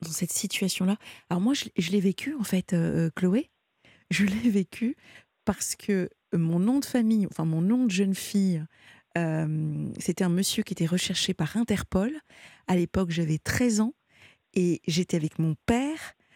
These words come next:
euh, à l'aéroport de Tunis. Et en fait, on a été arrêtés, euh, parce que le monsieur portait le, enfin, mon père portait le même nom que ce monsieur recherché, euh,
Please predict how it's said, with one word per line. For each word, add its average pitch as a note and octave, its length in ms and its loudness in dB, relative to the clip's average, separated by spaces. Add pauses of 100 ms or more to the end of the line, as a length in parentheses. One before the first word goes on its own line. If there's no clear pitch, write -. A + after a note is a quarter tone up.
(360)
euh, D#3+ 400 0
à F3 100 0
l'aéroport G3+ 460 2
de D3+ 100 0 (120)
Tunis. - 680 0 (180)
Et E3+ 140 2
en E3 80 2
fait, A3 300 0
on F3 60 2
a D#3+ 60 4
été E3 340 0
arrêtés, F3 600 0 (500)
euh, C3 60 -2 (100)
parce - 220 -2
que F3 100 -2
le D#3+ 100 2
monsieur E3 300 2
portait - 300 -2
le, D#3 180 0
enfin, C#3 220 0
mon E3 160 4
père F3 240 0
portait - 240 -4
le D#3 80 0
même G3+ 160 4
nom G3+ 140 2
que - 60 -8
ce - 120 -2
monsieur E3 360 0 (280)
recherché, F3 640 0 (500)
euh, D3+ 360 -2